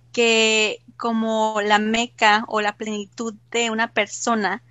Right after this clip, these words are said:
se alcanza cuando das o inspiras a otros. O sea, que no se queda aquí, sino que lo que lograste ya sale y, y ayuda a los demás. Y me gusta mucho esto que dices de que no se trata de hacer cosas extraordinarias porque es cierto,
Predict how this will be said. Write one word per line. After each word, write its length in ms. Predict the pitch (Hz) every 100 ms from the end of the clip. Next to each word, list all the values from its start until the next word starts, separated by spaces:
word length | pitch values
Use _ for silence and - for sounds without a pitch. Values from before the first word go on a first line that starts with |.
| - _ -
se 160 | -
alcanza 560 | 226 220 233 233 - 262
cuando 560 | - 233 226 220 208 202
das 340 | 220 233 -
o 80 | 240
inspiras 640 | 220 - 220 214 220 226
a 100 | 196
otros. 540 | 190 208 - - - _ - -
O 20 |
sea, 220 | - 233
que 140 | 226 233
no 140 | 247
se 180 | - 285
queda 220 | 269 254
aquí, 360 | 254 - 233 370 _
sino 280 | - 233 220
que 120 | 240
lo 100 | 233
que 120 | 233
lograste 640 | 214 196 196 - 233 226 -
ya 480 | 208 214 196 196 -
sale 800 | - - - - 233 196 170 - _ _ _ _ _
y, 200 | 208 -
y 120 | 220
ayuda 260 | 208 196 208
a 20 |
los 180 | 208 202
demás. 460 | 196 190 180 - - - -
Y 60 | 233
me 140 | 240
gusta 260 | 233 - 262
mucho 240 | 262 285
esto 180 | - 262
que 120 | 226
dices 300 | 202 - 233
de 180 | 233 233
que 160 | 214
no 160 | 214 240
se 140 | 285
trata 520 | - - 254 262 277 269
de 100 | 214
hacer 240 | - 214
cosas 340 | - 233 247 233
extraordinarias 840 | - 214 208 196 196 190 220 -
porque 340 | 226 214 196
es 120 | 208
cierto, 520 | - 220 220 220 -